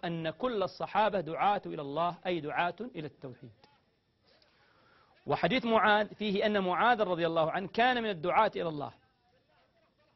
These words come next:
وفيه بيان نوع تلك الدعوة وهي التدرج. أول ما يبدأ به ماذا؟ التوحيد. حديث سهل بن سعد الذي فيه قصة علي رضي الله عنه فيه الدعوة ماذا؟ إلى الإسلام،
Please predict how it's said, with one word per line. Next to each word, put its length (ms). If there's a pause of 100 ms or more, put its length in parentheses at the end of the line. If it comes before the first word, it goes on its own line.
(160)
وفيه 960 (280)
بيان 580
نوع 380 (200)
تلك 260
الدعوة 480
وهي 140
التدرج. 540 (120)
أول 300
ما 100
يبدأ 280
به 200
ماذا؟ 360 (560)
التوحيد. 520 (840)
حديث 340
سهل 360
بن 120
سعد 340 (500)
الذي 220
فيه 160
قصة 320
علي 220
رضي 120
الله 120
عنه 180 (300)
فيه 140
الدعوة 440
ماذا؟ 280
إلى 180
الإسلام، 560